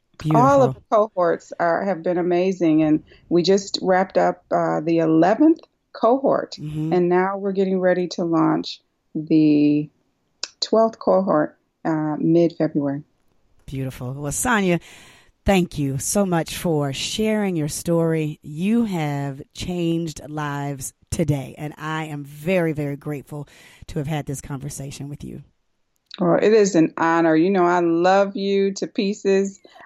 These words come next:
Speaker 1: I have, um, you know, from the very first time we spoke on the phone and you agreed to be a part of the book,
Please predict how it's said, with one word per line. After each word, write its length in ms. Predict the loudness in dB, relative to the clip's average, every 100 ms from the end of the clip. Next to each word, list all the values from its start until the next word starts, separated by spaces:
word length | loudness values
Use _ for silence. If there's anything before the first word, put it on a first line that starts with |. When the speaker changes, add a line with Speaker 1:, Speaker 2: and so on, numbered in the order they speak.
| -2
Speaker 1:
I 180 | 0 0
have, 440 | 0 0 -2 -2
um, 640 | -2 -2 0 0 0 -2 -4 -2
you 140 | 2
know, 180 | 4 2
from 160 | 4 4
the 100 | 4
very 320 | 4 4 4
first 280 | 2 0 0
time 300 | 0 0 -2
we 100 | -4
spoke 380 | -2 0 0 0
on 120 | 0
the 80 | 0
phone 580 | 0 2 2 0 -2 -6 _ _
and 120 | 2
you 120 | 4 4
agreed 380 | 2 0 0
to 100 | -2
be 160 | -2 0
a 80 | 2
part 260 | 2 0
of 120 | 0 -2
the 80 |
book, 520 | -2 4 4 4 -2